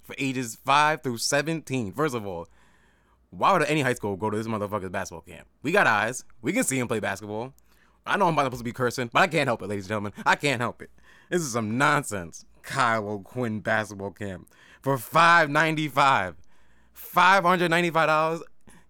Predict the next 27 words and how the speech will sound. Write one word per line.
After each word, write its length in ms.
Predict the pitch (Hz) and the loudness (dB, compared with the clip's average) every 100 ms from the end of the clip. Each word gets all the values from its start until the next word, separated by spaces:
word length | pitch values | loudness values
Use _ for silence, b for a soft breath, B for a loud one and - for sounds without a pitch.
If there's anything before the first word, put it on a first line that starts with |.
| - | 0
Kyle 240 | 160 170 | 2 4
O'Quinn 300 | 160 - 175 | 2 2 2
gonna 80 | 165 | 2
teach 100 | 180 | 2
you 60 | |
how 60 | 180 | 2
to 60 | 165 | 2
play 60 | |
basketball? 560 | 160 170 160 170 170 170 b b b b b | 2 2 0 -4 -4 -8 b b b b b
First 220 | - 208 160 | -2 -2 0
of 80 | |
all, 100 | 127 | -2
Kyle 240 | 117 123 117 | 0 0 0
O'Quinn, 440 | 107 113 104 98 - _ _ b b | -2 -6 -6 -8 -14 _ _ b b
why 160 | - 208 | 0 2
the 60 | |
fuck 180 | 185 190 | 4 2
are 40 | |
you 240 | 147 131 233 | 2 2 6
not 180 | 190 131 | 6 6
in 60 | |
basketball 380 | 123 131 117 113 | 4 2 0 -6
camp? 300 | - 120 85 | -4 -8 -2
That's 300 | 185 214 - | -2 -4 -8
question 360 | 156 196 170 165 | 2 2 2 -2
number 180 | 160 147 | 0 -2
one. 400 | 120 131 98 | -2 -2 -2